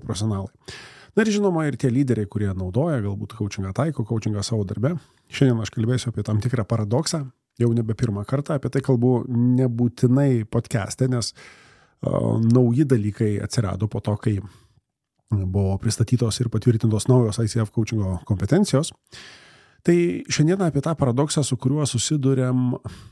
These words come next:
augindami savo praktiką. Coachingo turiu omeny praktiką, arba augindami savo komandas tada, kada,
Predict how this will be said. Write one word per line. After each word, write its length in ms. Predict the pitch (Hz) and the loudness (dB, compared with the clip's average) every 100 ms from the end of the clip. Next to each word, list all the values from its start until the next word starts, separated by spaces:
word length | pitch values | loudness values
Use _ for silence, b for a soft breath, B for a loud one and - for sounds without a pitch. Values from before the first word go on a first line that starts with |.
| _ | _
augindami 540 | 123 120 135 120 101 95 | 4 4 4 4 2 -2
savo 240 | - 107 | -2 -2
praktiką. 560 | - 110 - 117 101 90 B B B B _ _ _ _ _ _ | -2 -4 -4 -6 -8 -14 B B B B _ _ _ _ _ _
Coachingo 380 | - 117 101 98 | 0 0 0 -2
turiu 240 | - 104 95 | -2 -2 -2
omeny 160 | 98 | -2
praktiką, 480 | 95 101 - - 113 | -2 -4 -4 -6 -4
arba 240 | 101 107 - B B B B | -2 -2 -4 B B B B
augindami 420 | 120 117 120 110 | 4 4 4 2
savo 220 | 101 120 - | 2 0 2
komandas 560 | 107 120 127 107 - | 0 2 2 0 -6
tada, 180 | 101 104 | -4 -4
kada, 360 | - 98 98 | -4 -2 -2